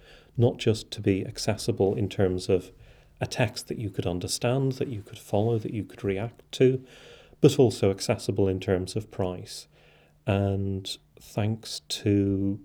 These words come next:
very generous support from the library, Trócaire, ActionAid, um, I won't claim to name them all, but they will all be acknowledged in the book.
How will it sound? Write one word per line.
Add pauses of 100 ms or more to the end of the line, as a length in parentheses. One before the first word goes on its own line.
(120)
very
generous
support
from (960)
the
library, (100)
Trócaire, (400)
ActionAid, (120)
um, (840)
I
won't
claim
to
name
them
all, (120)
but
they
will
all
be
acknowledged
in
the
book.